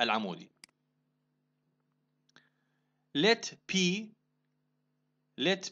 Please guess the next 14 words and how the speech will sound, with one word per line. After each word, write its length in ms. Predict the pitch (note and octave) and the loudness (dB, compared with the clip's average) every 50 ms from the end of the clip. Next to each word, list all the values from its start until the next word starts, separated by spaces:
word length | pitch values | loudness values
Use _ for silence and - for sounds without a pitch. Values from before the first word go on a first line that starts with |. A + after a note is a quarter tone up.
| - - | -6 -2
P، 340 | D#3+ D3+ D3 E3 F3+ - A#2 | -2 0 0 -2 -4 -8 -8
النقطة 400 | A2+ A#2+ D#3 E3 - - - A2+ | -6 -4 -4 -4 -4 -4 -4 -4
P، 360 | - - B2+ A#2 A#2 C#3 F3 - - _ _ _ _ - | -2 -2 -4 -4 -2 -4 -6 -8 -14 _ _ _ _ 4
هذه 280 | C#3 C3+ A#2 A2 A2 | 4 4 4 2 -4
النقطة 340 | G#2+ G#2+ A#2+ A#2 - - A#2+ | -4 -4 -4 -6 -4 -4 -4
اللي 340 | C3+ - - G#2+ G#2+ A2 G#2+ | -4 -4 -4 -6 -4 -4 -4
هي 180 | G#2+ G#2+ G2+ | -2 -2 2
لا 120 | G#2+ D3 D#3+ | 4 4 4
على 160 | C#3+ C#3 B2+ | 4 2 -2
التعيين، 540 | G#2+ - - A2 F#2+ F#2+ F#2+ G2 A#2+ E3 F3+ - - - _ _ _ _ _ _ _ _ - | -4 -4 -4 -4 -4 -2 -4 -6 -6 -8 -12 -16 -20 -20 _ _ _ _ _ _ _ _ -4
أخذناها، 640 | - B2+ A2 G#2 G2+ F#2 F2+ F2+ G2+ A#2+ D3 - - _ _ | -2 -2 -2 -2 -4 -4 -4 -4 -6 -8 -8 -10 -14 _ _
نقطة 240 | C3+ C#3+ C3+ - A2 | -8 -8 -6 -6 -8
P، 320 | F#2 - - A#2 C#3 E3 F3+ - _ _ _ _ _ _ _ _ _ _ - _ _ _ _ _ _ _ _ _ _ _ _ _ _ _ _ _ C#3 | -6 -2 -2 -2 -2 -2 -4 -10 _ _ _ _ _ _ _ _ _ _ -20 _ _ _ _ _ _ _ _ _ _ _ _ _ _ _ _ _ -4
be 320 | C3 D#3 E3+ E3 E3+ - | 2 4 4 4 4 0